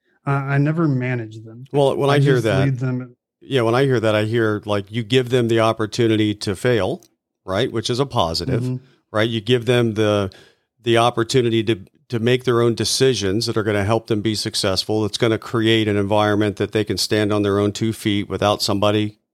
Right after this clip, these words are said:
Speaker 2: giving them the three-step bullet list of exactly what to do. And I think that's gonna create, that's going to, uh, condition the team,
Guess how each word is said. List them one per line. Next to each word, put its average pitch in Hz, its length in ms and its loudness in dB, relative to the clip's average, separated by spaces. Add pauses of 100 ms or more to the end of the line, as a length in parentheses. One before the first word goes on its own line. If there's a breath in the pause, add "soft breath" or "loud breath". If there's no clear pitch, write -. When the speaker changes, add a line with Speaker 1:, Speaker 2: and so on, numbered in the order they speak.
Speaker 2:
giving 113 260 2
them 107 240 2 (300 soft breath)
the 117 80 -2
three-step 117 760 0
bullet 117 520 0
list 110 400 -2
of 98 260 -2
exactly 110 580 0
what 117 240 2
to 135 80 0
do. 92 320 -4 (480 soft breath)
And 107 420 0
I 80 140 -2
think 113 260 0
that's 110 200 -2
gonna 110 240 0
create, 113 640 0 (600)
that's 131 200 -4
going 156 340 2
to, 127 420 0 (500)
uh, 110 220 -4
condition 135 640 0
the 131 100 2
team, 131 640 0